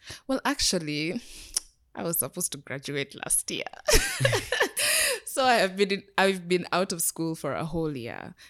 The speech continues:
I was supposed to, I finished in November twenty nineteen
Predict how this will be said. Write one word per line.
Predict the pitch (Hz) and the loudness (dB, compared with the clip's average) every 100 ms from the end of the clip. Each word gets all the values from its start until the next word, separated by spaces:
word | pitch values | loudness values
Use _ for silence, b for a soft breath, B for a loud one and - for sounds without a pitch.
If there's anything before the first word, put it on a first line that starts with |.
| _ | _
I | 147 | -2
was | 160 | 0
supposed | 147 - 160 - | 0 0 0 0
to, | 151 151 | 0 -2
I | 190 | -2
finished | 202 196 196 - | 0 0 0 0
in | - 156 156 | -2 -4 -4
November | 156 160 170 175 202 262 | -4 -4 -4 -2 0 0
twenty | - 165 165 160 | 0 -2 -2 -6
nineteen | 147 147 - 160 170 247 | -8 -4 -4 -2 -2 -2